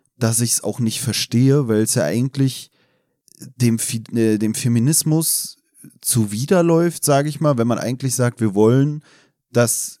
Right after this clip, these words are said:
Frauen die gleichen Rechte haben wie Männer oder dass man nicht mehr sagt, ja, wenn du einen Handwerksberuf ausübst, dann bist du eigentlich ein Mann oder das ist was für Männer und so.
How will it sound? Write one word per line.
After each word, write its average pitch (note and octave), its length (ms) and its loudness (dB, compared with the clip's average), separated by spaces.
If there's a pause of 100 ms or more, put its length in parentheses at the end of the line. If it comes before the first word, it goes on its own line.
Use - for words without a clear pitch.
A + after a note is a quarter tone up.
Frauen C#3 500 0
die A2+ 80 -2
gleichen A2 300 -2
Rechte A2+ 340 -2
haben A2+ 140 0
wie G#2+ 80 0
Männer G#2+ 420 0
oder G2 240 0
dass G2+ 220 -4
man G#2 160 -2
nicht A#2 160 -2
mehr A2+ 120 2
sagt, G#2 220 0
ja, G#2 100 -2
wenn G#2 120 -2
du G#2+ 80 0
einen G#2 160 -4
Handwerksberuf A2+ 1000 -4
ausübst, A2+ 560 -4
dann G#2 100 -2
bist G2+ 160 -4
du A2 60 0
eigentlich G2+ 300 -2
ein G2+ 60 0
Mann A#2 360 2
oder G2+ 220 2
das G#2+ 200 -4
ist A2 140 -6
was G#2 140 -4
für G#2 100 -4
Männer A#2+ 300 -2
und F#2+ 160 -4
so. G#2+ 240 -6